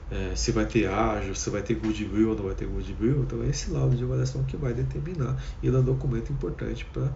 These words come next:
justamente os sócios acionistas da sociedade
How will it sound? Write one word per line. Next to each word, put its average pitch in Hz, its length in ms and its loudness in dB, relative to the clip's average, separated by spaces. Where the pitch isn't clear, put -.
justamente 127 800 -2
os 117 140 -2
sócios 127 420 2
acionistas - 440 -4
da 55 80 -2
sociedade 101 560 -4